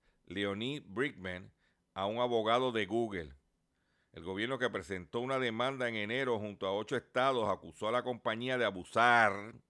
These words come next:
de su dominio del negocio de la publicidad digital y argumentó que debería ser obligada a vender su suite de gestión publicitaria.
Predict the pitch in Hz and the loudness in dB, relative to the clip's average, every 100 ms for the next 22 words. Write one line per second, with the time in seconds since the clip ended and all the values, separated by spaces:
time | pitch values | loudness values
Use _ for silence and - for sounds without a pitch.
0 | _ _ _ _ _ _ _ _ _ _ | _ _ _ _ _ _ _ _ _ _
1 | _ 87 98 95 95 104 131 135 120 107 | _ -14 -8 -8 -6 -6 -4 -2 -2 -2
2 | 98 104 135 123 113 104 104 98 - 92 | -4 -4 -2 2 2 0 -6 -8 -8 -6
3 | 92 104 95 _ _ _ _ _ _ _ | 0 0 -2 _ _ _ _ _ _ _
4 | 98 101 101 123 135 127 107 101 95 120 | -8 -6 -4 0 2 0 -2 -4 -4 -4
5 | 123 123 107 104 117 113 123 127 117 101 | -2 0 0 -2 -2 -2 -2 -2 -4 0
6 | 117 127 110 98 110 - 110 - 123 123 | 2 2 0 -4 -6 -6 -12 -8 -8 -2
7 | 113 98 - 120 127 117 117 107 87 85 | -2 -2 -4 -2 -2 -4 -8 -8 -8 -4
8 | 95 101 95 80 | 0 0 0 -8